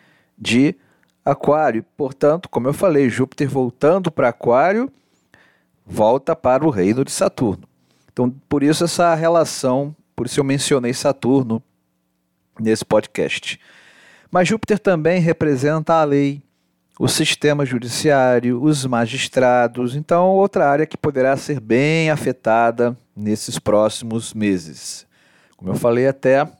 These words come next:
dezoito de outubro. Mais uma coisa é preciso que seja entendida, gente.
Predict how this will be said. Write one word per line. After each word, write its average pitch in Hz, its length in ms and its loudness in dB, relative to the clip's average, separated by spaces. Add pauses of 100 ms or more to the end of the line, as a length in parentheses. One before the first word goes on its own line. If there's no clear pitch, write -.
(920)
dezoito 123 560 0
de 120 120 -2
outubro. 110 560 -4 (960)
Mais 254 280 2
uma 233 160 2
coisa 165 440 2
é - 20 -6
preciso 156 400 -6
que - 100 -10
seja 160 240 0
entendida, 139 560 -2
gente. 92 400 -8